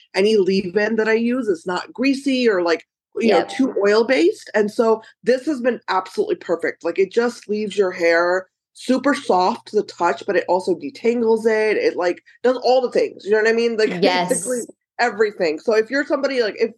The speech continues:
Speaker 1: anyone's like me, I don't style my hair. Like, I rarely get time to s-,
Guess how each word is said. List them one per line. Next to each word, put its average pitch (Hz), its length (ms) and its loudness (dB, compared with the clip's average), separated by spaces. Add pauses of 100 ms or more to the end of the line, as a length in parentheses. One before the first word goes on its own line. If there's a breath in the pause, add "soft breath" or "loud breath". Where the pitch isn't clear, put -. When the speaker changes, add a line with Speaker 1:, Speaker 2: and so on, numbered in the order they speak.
(300)
Speaker 1:
anyone's 294 300 -2
like 240 160 -2
me, 220 180 0
I 214 200 2
don't 233 220 -2
style 190 260 0
my 160 140 -4
hair. 139 260 -4
Like, 160 160 -2
I 180 80 2
rarely 196 500 0
get 180 160 -4
time 165 280 -8
to 127 60 -8
s-, - 80 -20